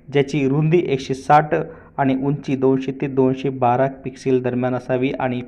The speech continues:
फाईल आकार हा पाच के बी ते वीस के बी दरम्यान असावा, तरच या ठिकाणी तुमचा जो फोटो आहे या ठिकाणी अपलोड होईल. फोटो कसा सेट करायचा याचा व्हिडिओ मी या व्हिडिओ खाली डिस्क्रि-, खाली डिस्क्रिप्शन बॉक्समध्ये मेन्शन केलेला आहे, तर या व्हिडिओ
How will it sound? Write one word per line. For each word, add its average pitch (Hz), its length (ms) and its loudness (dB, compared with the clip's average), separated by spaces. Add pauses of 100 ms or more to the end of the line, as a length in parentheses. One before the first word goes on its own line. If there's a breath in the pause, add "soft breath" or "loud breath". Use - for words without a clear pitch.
फाईल 127 180 2
आकार 123 280 0
हा 139 260 2 (520 loud breath)
पाच 151 300 2
के 135 140 0
बी 131 140 -2
ते 143 220 -4
वीस 135 380 -6
के 131 140 0
बी 131 120 2
दरम्यान 123 440 0
असावा, 123 340 -2
तरच 147 420 -2
या 135 80 2
ठिकाणी 127 300 -2
तुमचा 123 220 -2
जो 123 200 -2
फोटो 131 240 2
आहे 135 220 0
या 120 80 -4
ठिकाणी 127 280 -4
अपलोड 123 240 -2
होईल. 156 240 2 (360 loud breath)
फोटो 156 240 4
कसा 160 360 -2
सेट 160 260 -4
करायचा 151 360 2
याचा 143 340 0
व्हिडिओ 135 340 0
मी 139 260 0
या 127 120 4
व्हिडिओ 131 240 0 (100)
खाली 127 200 -2
डिस्क्रि-, 127 260 -6 (320)
खाली 131 180 2
डिस्क्रिप्शन 131 420 -2
बॉक्समध्ये 131 380 -4
मेन्शन 123 300 -4
केलेला 131 280 0
आहे, 147 220 0 (580 loud breath)
तर 147 120 2
या 143 320 4
व्हिडिओ 156 240 2